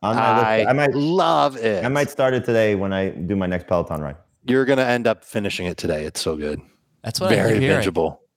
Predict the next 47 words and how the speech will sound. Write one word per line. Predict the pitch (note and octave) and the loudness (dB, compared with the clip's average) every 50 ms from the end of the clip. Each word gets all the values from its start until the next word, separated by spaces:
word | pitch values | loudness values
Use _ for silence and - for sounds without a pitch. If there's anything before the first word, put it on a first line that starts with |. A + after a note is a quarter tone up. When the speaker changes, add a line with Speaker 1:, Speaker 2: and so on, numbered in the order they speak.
| _ _ - | _ _ -10
Speaker 3:
Yeah, | A2 A2+ A2 G2 | -6 -4 -4 -4
I | G2+ G#2 | -4 -6
keep | - B2+ A2+ | -6 -6 -4
hearing | B2 B2+ B2 A#2 G#2+ | -2 0 0 -2 -4
it's | G2 - | -6 -10
great | - - G#2 G#2 G#2 - | -8 -6 -4 -4 -4 -4
things. | - G2+ G2+ G#2 F#2 F2 - - - - _ _ _ _ _ _ _ _ - | -6 -6 -6 -6 -8 -10 -14 -18 -18 -20 _ _ _ _ _ _ _ _ -6
I | - C3 | -4 -4
started | - - E3 D#3 D3+ C#3+ | 0 2 2 2 2 2
watching | C#3 D3+ E3 - C#3 B2+ | 2 2 0 0 -2 -4
the | A2 | -4
South | - - B2+ C3 C3 - | -2 0 2 2 2 0
Park | - A#2+ A2+ G#2+ F#2+ - - _ _ - | 0 -2 -2 -2 -4 -12 -20 _ _ -6
post-covid | - B2+ B2 A#2 - - - B2 A#2+ A2+ G#2+ A#2+ G#2+ G2+ G#2 | -4 -2 -2 -2 -4 -2 0 0 0 0 -2 -6 -8 -8 -10
movie | G2+ G2+ F#2+ F#2+ F#2+ F2 - _ - | -10 -8 -6 -8 -8 -8 -12 _ -12
last | - F2 F#2 G2 - - | -10 -8 -8 -6 -6 -6
night, | F#2+ D#2+ D#2 - - _ _ _ _ _ _ _ _ _ _ - | -6 -6 -6 -6 -8 _ _ _ _ _ _ _ _ _ _ -10
which | A#2 - | -2 0
is | C3 A2+ G#2 G2 G2+ G#2+ A2 A2 - - | 0 0 0 -2 -8 -14 -18 -20 -20 -8
really | A#2+ B2 B2+ C3 B2+ A#2+ A#2 A2 G#2+ | -2 2 4 4 6 6 4 2 0
funny. | - - A2+ G#2+ G2+ G2 F#2+ F#2 | 0 -2 -2 -2 -2 -2 -2 -2
Speaker 2:
That's | C#3 D#3+ - - | -2 -2 0 0
on | D4+ - | -2 0
Paramount | - A3 A3 G#3+ G#3+ G3+ F#3+ - | 0 0 0 2 2 0 0 0
Plus, | - A3+ A#3+ B3+ - - | 0 0 0 0 0 0
right? | C#3 | 2
Speaker 3:
Yeah, | C3 B2 A2+ G#2 F#2+ F#2 - - - | 2 2 0 -2 -4 -8 -10 -8 -6
yeah. | B2+ B2 A2+ G#2 G2 G2+ A2 | -4 -2 0 0 -2 -2 -2
Speaker 2:
Yeah. | B2+ B2 F2+ - - | -2 -2 -2 -2 -4
Speaker 3:
I | B2+ B2+ | -4 -2
fell | - D#3 C#3+ C3+ B2+ | 0 2 2 2 0
asleep, | - - - B2+ B2 A2+ - | -2 -2 -2 -2 -4 -2 -4
but | - A2 A2 G#2 - _ _ _ _ _ _ _ _ _ - | -4 -4 -4 -4 -6 _ _ _ _ _ _ _ _ _ -2
I | A#2 B2 C3 | 0 2 2
was | B2+ B2+ A#2+ A2 - | 2 0 -2 -2 -4
cracking | - - - F#2 G#2 C3 B2+ B2 B2 D#3 D3 A#2 A#2+ | -8 -10 -8 -4 -2 0 0 0 0 -2 -2 -2 -2
up. | A#2 A2+ - - - C#3 - | -4 -4 -6 -10 -16 -6 -2
The | D3+ D3 | -2 0
whole | C3 D3 F#3+ G#3 A3 G#3 | 0 2 2 2 0 0
premise | - - - E3+ D#3+ D3 C#3 A2+ - - | -2 -2 0 2 2 0 0 -2 -6 -6
is | - C3 A2+ | -6 -6 -6
so | - - - D3 C#3 C3+ | -4 -2 0 2 2 0
funny | B2+ - - C3 A#2 A2 | 0 0 -2 -2 -2 -2
that | A2 A2 A#2 | -4 -4 -4
it's | A#2 - | -6 -4
South | - - C#3+ C#3+ D3 - | -2 0 0 0 0 0
Park | - E3 D3+ D3 C3 - | 0 0 0 0 -2 -6